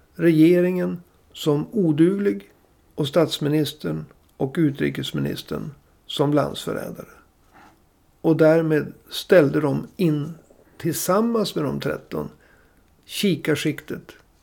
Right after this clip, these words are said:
på Olof Palme. Och det är deras ansvar. Det är deras moraliska ansvar. Och jag vill att de ska leva med den skulden för resten av sitt liv.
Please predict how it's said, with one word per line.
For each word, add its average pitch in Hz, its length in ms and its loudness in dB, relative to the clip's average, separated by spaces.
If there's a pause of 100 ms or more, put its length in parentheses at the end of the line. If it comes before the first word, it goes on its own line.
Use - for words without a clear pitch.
(340)
på 151 300 2
Olof 151 360 -2
Palme. - 360 -10 (800)
Och 156 140 -4
det 196 460 2
är 180 60 2
deras 151 760 0
ansvar. 139 720 -4 (800)
Det 165 120 0
är 165 40 4
deras 156 420 4
moraliska 180 760 2
ansvar. 156 640 -2 (200)
Och 156 100 4
jag 170 120 10
vill 170 180 4
att 147 100 -2
de 156 160 2
ska 165 180 -2
leva 156 400 2
med 151 140 0
den 139 240 2
skulden 151 840 2 (500)
för 139 160 -2
resten 139 400 -4
av 139 120 -6
sitt - 260 -10
liv. - 280 -4